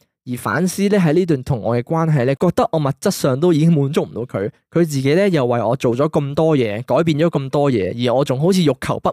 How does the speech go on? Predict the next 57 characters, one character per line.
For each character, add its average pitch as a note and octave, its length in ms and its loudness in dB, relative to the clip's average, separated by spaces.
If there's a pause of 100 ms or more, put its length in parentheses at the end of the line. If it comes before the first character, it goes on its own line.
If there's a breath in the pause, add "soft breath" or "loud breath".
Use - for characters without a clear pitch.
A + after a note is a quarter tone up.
(120)
滿 C3+ 160 -2
諸 E3+ 160 0
多 E3+ 180 2
要 E3+ 160 4
求 - 220 -2
咁。 E3 220 -4 (400)
哇， - 180 -12 (180)
OK， C#3+ 300 -10 (240)
而 C#3+ 120 0
家 G#3 120 2
連 D#3+ 140 2
心 G3 140 0
靈 D3 260 0
上 A2 240 -2
啊 G#2 80 -2
都 G3+ 160 0
只 F3 140 -4
係 E3 120 4
帶 C3 240 -2
俾 D3 140 0
佢 D#3+ 160 0
消 G3 260 0
極 D#3+ 120 -2
嘅 B2+ 160 -4
情 - 240 -6
緒 A2+ 200 -2
同 A#2 140 -4
埋 F#2 160 -6
壓 B2 160 -6
力 G2+ 80 -10
喎， A#2+ 160 -6 (360)
令 C#3+ 120 0
到 C#3+ 80 2
佢 D3 140 4
最 D3 200 2
近 C3+ 200 -2
咧 E3+ 100 2
成 G2+ 140 0
日 - 20 -4
喊 A#2+ 480 -6
啊， B2 60 -2
令 C3 180 -4
到 C3 80 -2
佢 C#3 80 -2
開 F3+ 200 0
始 - 40 -14
反 C3+ 320 -8
思 D3+ 160 -6
呢 F3 80 2
段 C#3 140 0
感 A#2+ 240 -10
情 B2+ 200 -6
究 B2+ 120 -4
竟 E3 100 -2
值 - 180 -8
唔 G#2+ 120 -16
值 A2+ 100 -10